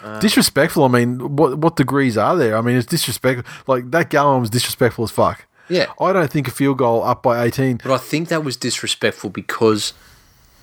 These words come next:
Speaker 1: of the, like, okay, let's say that the Sharks couldn't make the finals.
Speaker 2: Yep.
Speaker 1: And their opposition couldn't make the finals. That wouldn't have been nearly as disrespectful. They could have been up by fifty.
Speaker 2: Yeah, okay.
Speaker 1: Yeah?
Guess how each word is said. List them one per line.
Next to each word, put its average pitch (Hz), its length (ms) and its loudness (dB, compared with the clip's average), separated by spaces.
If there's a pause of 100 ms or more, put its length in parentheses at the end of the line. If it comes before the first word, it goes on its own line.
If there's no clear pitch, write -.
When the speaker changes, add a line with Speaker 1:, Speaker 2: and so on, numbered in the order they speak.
Speaker 1:
of 98 280 -4
the, 98 360 -2 (220)
like, 113 220 -6 (300)
okay, 117 360 -4
let's 135 200 -2
say 156 120 2
that 113 160 -8
the 101 60 -4
Sharks 101 500 0 (400)
couldn't 113 280 -4
make 98 200 -2
the 92 80 -10
finals. 107 580 -6
Speaker 2:
Yep. - 220 -2 (680)
Speaker 1:
And 101 380 -4 (260)
their 104 140 0
opposition 92 380 -6
couldn't 95 200 -10
make 95 160 -2
the - 80 -16
finals. 110 400 -2 (640)
That 113 180 -2
wouldn't 110 220 -8
have 95 80 -10
been 101 220 -6
nearly 104 260 -2
as 90 80 -4
disrespectful. - 720 -8
They 113 100 -2
could 135 120 -2
have 123 60 -2
been 117 100 -2
up 104 100 -2
by 92 120 -2
fifty. - 480 -10 (280)
Speaker 2:
Yeah, 98 440 2 (140)
okay. 87 160 -4 (140)
Speaker 1:
Yeah? 98 120 -12